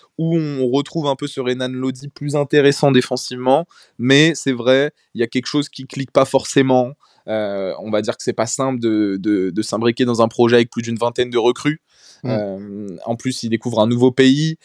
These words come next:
Speaker 1: L'adaptation, on sait que c'est quelqu'un qui est très, très attaché au Brésil. Euh, après avoir subi un carton rouge lors de la première journée, euh, en Espagne, lors de son tout premier match,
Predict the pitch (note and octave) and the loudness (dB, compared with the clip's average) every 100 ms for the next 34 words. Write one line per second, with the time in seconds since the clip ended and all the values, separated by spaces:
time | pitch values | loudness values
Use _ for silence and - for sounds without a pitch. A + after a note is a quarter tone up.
0 | - - A#2+ A#2+ B2 C3 B2+ D3+ B2+ A#2 | -14 0 2 4 2 0 -2 -6 -8 -6
1 | - A#2+ A#2 C#3 C#3 C#3+ - - D#3 - | -6 -4 -4 -4 -6 -8 -4 -2 0 0
2 | C#3+ C3+ C3 C3 - B2+ A2+ A2+ C#3 E3+ | 0 0 0 -4 -4 -6 -2 0 2 2
3 | F#3 F3+ _ _ - A2 G2+ F2 D2 C#2 | 0 -2 _ _ -6 -4 -2 -4 -6 -8
4 | - A2+ - C3 B2 A#2+ - - B2+ B2+ | -4 -4 0 2 2 -2 -8 -10 -8 -4
5 | B2 A#2+ - B2 A#2 D3 C#3 A#2+ - - | -4 -6 -8 -6 -2 -2 -2 -6 -14 -8
6 | G#2+ G#2+ G#2+ G#2+ C3 B2+ A#2+ A#2 A#2+ B2 | -4 0 0 0 0 2 2 2 0 2
7 | B2+ B2+ A2+ E2 A#2 A#2 - B2 A#2+ A2 | 2 4 4 2 0 0 4 4 4 0
8 | - G#2 - C3 C3+ C3 B2+ C#3 - | -2 -6 -4 -2 0 0 4 2 2